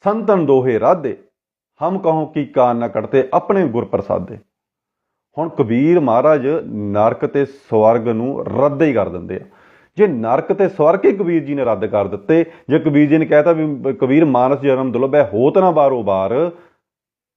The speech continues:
ਜਿੱਦਾਂ ਜੋ ਫਨ ਬਲ ਪਾ ਕੇ ਭੋਏ ਗਿਰੇ ਬਹੁ ਨ ਲਾਗੇ ਡਰ।" ਹੁਣ ਜਿੱਦਾਂ ਕਹਿੰਦੇ ਵੀ ਇੱਕ ਵਾਰੀ ਤੁਹਾਡਾ ਜਨਮ ਹੋਇਆ ਆ, ਇਹ ਸੇਮ ਉਦਾਂ ਹੀ ਆ ਜਿੱਦਾਂ ਦਰਖਤ ਦੇ ਨਾਲ ਇੱਕ ਫਲ ਲੱਗਾ ਆ, ਉਦੋਂ ਬਾਅਦ ਜੇ ਉਹ ਟੁੱਟ ਕੇ ਜਦੋਂ ਡਿੱਗ ਪਿਆ, ਤੁਸੀਂ ਤੋੜ ਲਿਆ, ਉਦੋਂ ਬਾਅਦ ਦੁਬਾਰਾ ਥੋੜ੍ਹੀ ਲੱਗਣਾ, ਨਵਾਂ ਆਉਣਾ।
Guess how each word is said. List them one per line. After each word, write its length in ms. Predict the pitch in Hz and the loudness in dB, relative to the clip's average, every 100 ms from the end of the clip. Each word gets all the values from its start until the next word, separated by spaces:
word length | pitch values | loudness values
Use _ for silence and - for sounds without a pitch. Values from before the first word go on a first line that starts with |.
| 107 | -6
ਜਿੱਦਾਂ 340 | 107 135 127 - _ _ _ - | -2 0 -2 -8 _ _ _ -6
ਜੋ 220 | 110 151 | 0 0
ਫਨ 220 | 147 147 | 0 -4
ਬਲ 200 | 127 131 | -2 -2
ਪਾ 200 | 113 127 | 0 -2
ਕੇ 180 | 120 123 | -2 -4
ਭੋਏ 260 | 113 113 110 | 0 2 2
ਗਿਰੇ 180 | 110 117 | 2 2
ਬਹੁ 220 | 98 98 | 0 0
ਨ 120 | 107 | 2
ਲਾਗੇ 220 | 107 98 | 0 0
ਡਰ।" 300 | 98 101 98 - _ _ _ _ _ 175 | -2 -4 -6 -20 _ _ _ _ _ 0
ਹੁਣ 180 | 196 | 0
ਜਿੱਦਾਂ 280 | 156 160 196 | 2 2 2
ਕਹਿੰਦੇ 220 | 180 196 | 2 2
ਵੀ 80 | 208 | 2
ਇੱਕ 200 | 160 160 | 2 0
ਵਾਰੀ 160 | 175 185 | 0 0
ਤੁਹਾਡਾ 300 | 185 156 147 | 2 2 2
ਜਨਮ 300 | 139 147 147 | 0 -2 -2
ਹੋਇਆ 420 | 135 143 165 185 | 0 4 4 4
ਆ, 100 | 131 - _ _ 170 | 0 -8 _ _ -10
ਇਹ 100 | 180 | -4
ਸੇਮ 260 | 170 185 | 0 0
ਉਦਾਂ 240 | 185 143 160 | 0 0 0
ਹੀ 80 | |
ਆ 40 | 185 | 0
ਜਿੱਦਾਂ 260 | 175 170 | 0 0
ਦਰਖਤ 400 | 156 139 139 - | 0 2 0 2
ਦੇ 60 | 165 | 0
ਨਾਲ 420 | 156 143 135 143 | 2 2 2 2
ਇੱਕ 180 | 131 - | -2 -6
ਫਲ 320 | - 110 113 | -4 2 2
ਲੱਗਾ 360 | 101 87 127 185 | 2 2 2 2
ਆ, 60 | 339 _ _ _ _ - | -2 _ _ _ _ -8
ਉਦੋਂ 240 | 160 170 | -4 0
ਬਾਅਦ 200 | 185 180 | 0 0
ਜੇ 160 | 202 165 | 0 2
ਉਹ 100 | 196 | 0
ਟੁੱਟ 280 | 196 170 160 | 0 -4 0
ਕੇ 140 | 175 | 2
ਜਦੋਂ 200 | 165 160 | 4 2
ਡਿੱਗ 220 | 117 127 | 2 2
ਪਿਆ, 300 | 180 180 156 | 0 2 2
ਤੁਸੀਂ 300 | 147 147 147 | 2 -2 -6
ਤੋੜ 280 | - 135 127 | 0 2 4
ਲਿਆ, 120 | 143 | 4
ਉਦੋਂ 260 | - 131 180 | 2 -2 -2
ਬਾਅਦ 120 | 196 | -2
ਦੁਬਾਰਾ 300 | 143 123 156 | 0 2 2
ਥੋੜ੍ਹੀ 200 | 190 208 | 0 -2
ਲੱਗਣਾ, 200 | 233 233 | -2 0
ਨਵਾਂ 300 | 156 175 185 | 0 0 0
ਆਉਣਾ। 260 | 131 92 | -2 -6